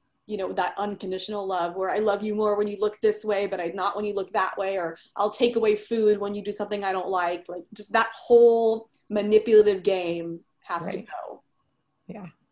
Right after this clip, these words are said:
Speaker 2: Okay.
Speaker 1: And decisions based on your intellect have to go. Right?
Speaker 2: Okay.
Speaker 1: That's overwhelming your body's intuition of telling you what it wants.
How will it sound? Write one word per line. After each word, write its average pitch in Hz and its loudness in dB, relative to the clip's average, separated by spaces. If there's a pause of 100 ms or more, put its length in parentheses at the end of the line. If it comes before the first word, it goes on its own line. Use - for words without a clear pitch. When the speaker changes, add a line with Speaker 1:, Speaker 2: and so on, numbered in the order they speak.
(720)
Speaker 2:
Okay. 175 -18
Speaker 1:
And 196 -12
decisions 196 -6
based 180 -8
on 170 -8
your 185 -10
intellect 196 -6 (100)
have 170 -14
to 175 -16
go. 170 -12 (480)
Right? 180 -10
Speaker 2:
Okay. 185 -16 (140)
Speaker 1:
That's - -14 (120)
overwhelming 185 -6
your 170 -14
body's - -12
intuition 170 -12
of - -20
telling 170 -14
you - -14
what - -14
it - -16
wants. - -16